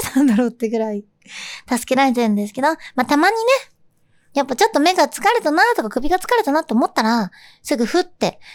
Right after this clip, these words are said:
前を見たり、上を見たりしたら、なんかきっといい景色があるんじゃないかなって思います。え、だからそれこそさ、さっきのマラソンと合わせたらいいんじゃない？チャップリンとマラソンの日を合わせると、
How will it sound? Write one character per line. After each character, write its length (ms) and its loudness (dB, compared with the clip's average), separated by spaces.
前 240 4
を 60 2
見 100 0
た 140 0
り、 300 0
上 180 0
を 80 0
見 120 -2
た 100 2
り 120 0
し 80 -10
た 100 -2
ら、 300 2
な 100 2
ん 60 0
か 80 -12
き 200 -14
っ 60 -20
と 380 4
い 140 2
い 40 -2
景 160 0
色 220 -4
が 100 4
あ 40 2
る 140 2
ん 40 0
じ 100 -6
ゃ 40 0
な 100 4
い 60 0
か 120 -6
な 100 2
っ 40 -18
て 260 2
思 280 2
い 100 2
ま 180 4
す。 300 0
え、 100 4
だ 80 6
か 80 4
ら 40 2
そ 80 4
れ 60 6
こ 320 4
そ 0 -
さ、 360 4
さ 160 2
っ 40 -14
き 100 0
の 100 6
マ 100 6
ラ 140 6
ソ 100 4
ン 60 -2
と 80 2
合 60 6
わ 100 4
せ 100 0
た 80 2
ら 80 2
い 40 4
い 20 4
ん 40 4
じ 60 0
ゃ 20 2
な 140 2
い？ 80 -2
チ 80 4
ャ 40 6
ッ 80 -2
プ 80 2
リ 100 4
ン 40 2
と 80 2
マ 100 4
ラ 80 4
ソ 140 2
ン 20 4
の 80 6
日 140 4
を 60 4
合 80 2
わ 100 2
せ 100 0
る 80 2
と、 480 4